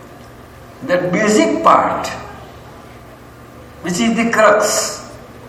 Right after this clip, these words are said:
between the body and the soul, that part is removed by Dada Bhagwan. And this can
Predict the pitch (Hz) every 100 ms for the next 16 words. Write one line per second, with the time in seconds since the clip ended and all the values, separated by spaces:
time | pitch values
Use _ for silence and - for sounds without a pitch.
0 | - - - - - - - - - -
1 | 220 214 202 165 147 123 117 120 123 143
2 | 156 156 160 147 147 - 123 107 - -
3 | - - - - - - - - - -
4 | - 190 - - 123 123 113 - - -
5 | - - - - - - - - - -
6 | - - - - - - - - - -
7 | - - - - - - - - - -
8 | - - - - - - - - - -
9 | - - - - - - - - - -
10 | - - 135 131 - - 196 180